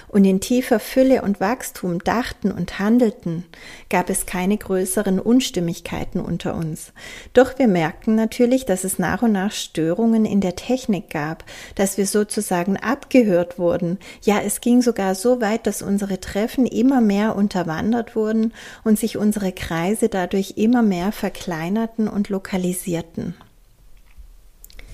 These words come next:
Die Transmitter. Atlantis bestand aus mehreren Teilen. Es gab eine große Oberinsel mit Hauptsitz und eine kleinere Unterinsel,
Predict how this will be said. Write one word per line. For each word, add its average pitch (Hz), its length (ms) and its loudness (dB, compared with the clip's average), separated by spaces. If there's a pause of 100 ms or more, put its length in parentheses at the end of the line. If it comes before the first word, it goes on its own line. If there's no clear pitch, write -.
(640)
Die 220 240 2
Transmitter. 180 1080 0 (1400)
Atlantis 208 540 0
bestand 214 420 2
aus 208 200 0
mehreren 196 500 2
Teilen. 185 560 -2
Es - 240 -6
gab 185 220 2
eine 185 240 0
große 220 600 2
Oberinsel 240 960 2
mit - 220 -4
Hauptsitz 262 720 -2 (280)
und 214 200 4
eine 180 220 0
kleinere 208 640 0
Unterinsel, 226 1000 2